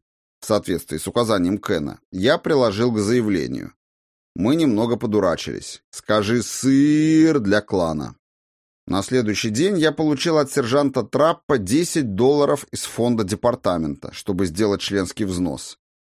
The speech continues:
и отправил заявление в город Митари, в штате Луизиана, на адрес национальной штаб-квартиры рыцарей Дэвида Дюка из Ку-Клукс-клана.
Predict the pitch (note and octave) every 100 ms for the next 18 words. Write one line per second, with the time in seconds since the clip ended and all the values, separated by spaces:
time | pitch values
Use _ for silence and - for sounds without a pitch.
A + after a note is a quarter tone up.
0 | _ _ - - - E3 F#3+ E3 C3 C3
1 | A#2+ C#3+ D#3 D3 G#2 G2 A#2+ B2 A#2+ B2+
2 | - A#2+ F#2+ C2 - - - G#2 G2+ A2
3 | G#2+ A2 G2+ A2+ F2+ D2+ A#1 _ _ _
4 | _ _ - F2+ A#2+ F#3 F#3 F#3+ F#3 D3+
5 | C3+ D3+ D3 D#3+ E3 D3 C3+ - C#3 -
6 | A#2+ A#2+ - D#3+ D3+ B2 C#3+ C#3+ - C#3
7 | B2+ G#2 A#2 G#2+ F2 E2+ G#2 D#3 - C#3+
8 | - F#2+ - - A#2+ - E2+ F#2 - -
9 | - F2+ C#2+ C#2